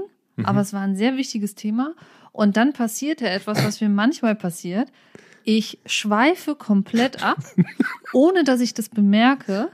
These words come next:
Speaker 1: Mhm.
Speaker 2: Und dann macht mein Körper das. Das macht nicht mein Gehirn. Mein Körper hat in Google eingegeben, D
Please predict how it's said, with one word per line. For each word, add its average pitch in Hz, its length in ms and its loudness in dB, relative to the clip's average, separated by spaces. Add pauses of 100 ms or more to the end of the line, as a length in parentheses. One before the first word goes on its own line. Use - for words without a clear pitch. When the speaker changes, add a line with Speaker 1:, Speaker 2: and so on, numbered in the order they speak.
Speaker 1:
Mhm. 143 280 0 (180)
Speaker 2:
Und 226 180 6
dann 220 320 2
macht 233 400 2
mein 226 220 4
Körper 277 500 2
das. - 440 -6 (100)
Das 208 120 0
macht 311 260 2
nicht 359 180 -2
mein 196 240 6
Gehirn. 180 460 -2 (400)
Mein 226 220 2
Körper 285 520 2
hat 254 240 -2
in 220 200 0
Google 269 240 0
eingegeben, 220 720 -2 (320)
D 240 40 4